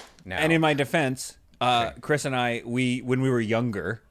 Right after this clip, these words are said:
Speaker 2: would watch a lot of Scrubs. So, like, I feel like my gift, while not being playable on any current modern medium,
Speaker 1: Yeah.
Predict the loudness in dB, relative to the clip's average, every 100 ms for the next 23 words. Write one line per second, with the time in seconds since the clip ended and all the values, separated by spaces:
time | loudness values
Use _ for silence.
0 | -8 -4 -2 0 0 0 -2 -2 -2 -4
1 | -8 -2 0 0 -4 -10 -6 -2 -2 -2
2 | -4 -4 -2 -2 -2 0 -2 -2 -2 -4
3 | -6 -6 0 4 4 2 0 0 -2 -4
4 | -4 0 0 2 0 0 0 -2 -4 -4
5 | -4 -4 -2 -2 -2 -2 -2 -2 -2 -6
6 | -10 -12 -12